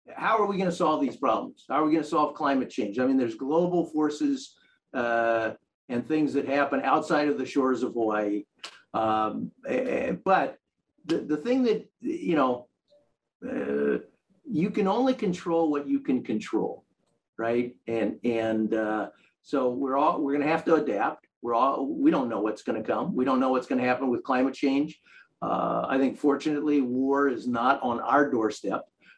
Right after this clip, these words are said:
uh, like it is on the people of Ukraine. Um, and, and, uh, fortunately, you know, we're, we, we still have, you know, some good things going for us. Uh, w-,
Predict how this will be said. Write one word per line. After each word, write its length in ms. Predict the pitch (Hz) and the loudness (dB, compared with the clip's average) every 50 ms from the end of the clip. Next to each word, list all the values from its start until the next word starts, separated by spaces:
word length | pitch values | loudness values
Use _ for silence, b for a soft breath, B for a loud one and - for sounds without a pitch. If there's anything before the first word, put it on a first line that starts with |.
| b _ 113 | b _ -4
uh, 160 | 113 110 110 | -2 -2 0
like 200 | 117 120 120 113 | 0 0 0 0
it 120 | 123 117 | 0 0
is 160 | 120 117 110 | 0 0 0
on 120 | 123 117 110 | 0 0 -2
the 80 | 107 | -2
people 400 | - - 127 113 - - 113 117 | -2 0 -2 -2 0 0 0 2
of 120 | 113 101 113 | 2 2 0
Ukraine. 580 | 110 107 - - 135 123 113 107 107 127 120 - B B B B B B B _ | -2 -2 0 0 0 0 0 0 -2 -4 -4 -6 B B B B B B B _
Um, 560 | - 101 101 104 104 104 107 107 107 101 101 B B B B B _ _ | -4 -2 -2 0 0 0 0 0 0 0 -2 B B B B B _ _
and, 480 | 147 139 135 131 131 135 135 127 123 - - - | 0 0 2 2 2 0 0 -2 -4 -6 -6 -4
and, 460 | 143 139 135 127 123 127 139 135 135 | -2 0 0 2 2 2 2 2 2
uh, 160 | 135 131 127 | 2 0 0
fortunately, 840 | - - 165 165 - - - 160 151 143 147 147 143 151 165 185 - | 0 2 4 4 4 2 0 0 0 0 0 2 2 2 2 2 2
you 180 | - 247 160 139 | 0 -2 0 0
know, 200 | 135 139 147 143 | 0 2 0 0
we're, 500 | 147 160 - 131 135 143 147 151 151 147 | 0 0 2 4 4 4 4 2 0 0
we, 440 | 131 127 135 139 143 143 123 - 113 | 0 0 2 2 2 0 -2 -2 0
we 180 | 135 135 139 | 2 2 2
still 540 | 135 - - - - - 160 156 151 151 147 | 0 -2 -8 -12 -2 0 2 2 2 2 0
have, 380 | 147 135 131 131 131 127 123 - - _ b b b b b b b b _ _ - | 0 0 0 0 0 0 -2 -6 -10 _ b b b b b b b b _ _ -2
you 80 | 127 | 0
know, 320 | 123 123 127 127 123 127 - - - - - | 2 2 2 2 0 -4 -8 -12 -16 -10 -8
some 160 | - 107 101 101 | -6 -6 -2 0
good 180 | 147 165 160 | 0 0 0
things 240 | - 143 131 117 107 | 0 0 0 0 -2
going 300 | - 127 117 120 120 117 | -2 -2 0 0 -2 -2
for 280 | - - 117 113 117 139 | -2 -2 0 2 2 2
us. 280 | 175 - - - - - | 0 -2 -6 -10 -10 -8
Uh, 120 | - - | -6 -4
w-, 340 | - 127 131 - - - | 0 0 0 0 -2 -4